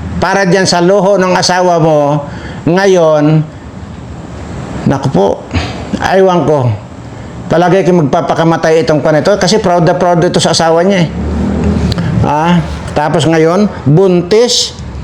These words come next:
na hindi pala siya ang nakabuntis. Saan ko nalaman yan? Mis-, ah, sabihin, kung ang tanong nyo kung saan ko nalaman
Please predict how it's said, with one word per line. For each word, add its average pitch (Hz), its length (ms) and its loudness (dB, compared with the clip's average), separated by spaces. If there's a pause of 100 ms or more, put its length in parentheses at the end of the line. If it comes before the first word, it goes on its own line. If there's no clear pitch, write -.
(560)
na 202 240 2
hindi 202 400 4
pala 185 320 2
siya 175 320 2
ang 185 80 2
nakabuntis. 214 720 0 (3000)
Saan 226 240 2
ko 247 80 4
nalaman 240 480 2
yan? 247 200 2 (200)
Mis-, - 160 0
ah, 190 160 0 (160)
sabihin, 208 600 2 (1000)
kung 190 160 2
ang 220 160 0
tanong 220 320 2
nyo 240 80 2
kung 208 160 0
saan 202 180 2
ko 190 40 2
nalaman 208 640 2